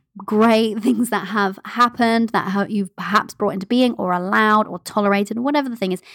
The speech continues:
It's not about beating yourself up. It's not about ever making ourselves wrong for anything that we've already done. I am not a fan of that. I think it's a complete waste of time and energy. It's just about looking at what is possible for you next and looking forward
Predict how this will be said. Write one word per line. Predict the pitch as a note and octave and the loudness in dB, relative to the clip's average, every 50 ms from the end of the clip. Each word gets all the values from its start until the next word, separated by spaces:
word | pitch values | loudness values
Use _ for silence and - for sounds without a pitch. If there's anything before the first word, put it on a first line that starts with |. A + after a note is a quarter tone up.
| - - | -16 -14
It's | - G3 - | -12 -4 0
not | A3 A3 A3+ A#3 | 2 4 4 4
about | A3 G#3+ G3+ G3 - - | 4 4 4 2 2 0
beating | - F#3+ F#3+ - - G3 | -2 -4 -2 0 0 2
yourself | G3 G3 - - D#3+ D#3+ E3 - | 2 2 2 0 -2 -2 -2 -2
up. | D#3 D#3 - - - - - _ | -2 -4 -4 -8 -18 -20 -20 _
It's | - - | -4 -2
not | G#3 G#3 G#3 | 0 2 4
about | G3 F#3+ - - | 4 2 2 2
ever | - F#3+ G3 F#3+ | 0 0 2 4
making | G3 G3 G3 G#3 G#3 - A3+ A3 | 4 4 4 2 2 2 2 2
ourselves | A3 G#3+ - A3 G3+ G3 F#3+ - - G#3 F#3+ F3 | 2 2 2 2 2 2 2 0 -4 -8 -4 2
wrong | F#3+ F#3+ F3 F3+ F#3+ G#3+ A3+ A#3 A#3 | 4 6 6 6 6 6 4 2 2
for | - - G3+ | 0 0 2
anything | G3 G3 G3 - G#3 G3 | 2 2 0 0 -2 -2
that | F#3+ - | -2 -2
we've | G3 F#3 F3+ | -2 -4 -2
already | - - F3+ F3 E3+ E3+ E3+ | -2 -2 -2 -2 -2 -2 -2
done. | E3 - - - - - - - - - - - | -2 -2 -2 -2 -6 -10 -16 -20 -20 -20 -10 -4
I | F#3 | -2
am | F#3 F3+ F3 E3 - - - | -2 -2 -2 -4 -6 -6 -4
not | G#3 F#3+ G3 A3+ C4 - B3+ | -2 2 2 4 4 2 0
a | |
fan | - - A3 G#3+ G#3 | 0 2 2 2 2
of | G3+ G3 | 2 2
that. | - G3 G3+ F#3 | 2 2 2 2
I | F#3 | 0
think | F#3 F#3 | -4 -6
it's | - - - | -6 -10 -14
a | - - | -16 -20
complete | - - G#3 - - - - - - C#4+ C#4+ - - - | -20 -20 -20 -20 -20 -20 -10 -6 -2 0 0 0 0 2
waste | G#3 G3+ G3 - - - | 2 2 2 0 -2 -4
of | - - | -6 -4
time | - - - G#3+ G#3+ A3+ C4 G#3+ | -2 0 2 4 6 6 6 6
and | - G#3 G#3 G#3+ - | 6 4 2 2 4
energy. | - A#3 A3+ A3+ A3 G#3+ - - A3+ A3 G#3+ - - - - - - - - | 4 4 6 6 4 2 2 2 2 2 2 0 -6 -12 -18 -18 -16 -12 -10
It's | G3 - - | -8 -6 -4
just | - G#3+ G#3+ - - | -2 -2 -2 -2 -2
about | - - G3+ F#3+ F#3+ - - | 0 2 4 4 4 4 2
looking | G3 G3 G3 - G#3 G3+ G3+ | 0 -2 0 0 0 2 2
at | F#3+ F#3+ - _ | 0 0 -4 _
what | - F#3 F#3+ F#3+ F#3+ | -4 -2 0 2 2
is | F#3+ F#3 F3+ | 2 0 -2
possible | - - - - F#3 - - F3 E3+ D#3+ D#3 | -4 -4 -4 -2 -2 -2 -4 -4 -4 -4 -4
for | - - - | -4 -6 -6
you | F#3 F3+ | -4 -2
next | F#3+ F#3 F3+ - - - - - - - - - | -2 -2 -2 -2 -2 -6 -8 -8 -8 -8 -8 -6
and | F3+ F3 F3+ | -6 -4 -4
looking | F3+ F3+ - - F3+ F3+ F3 | -4 -4 -4 -4 -4 -4 -6
forward | - - - - - - G3 F#3 E3+ D#3+ C3 - A3 - | -8 -12 -16 -6 0 2 2 4 4 2 0 0 -2 -6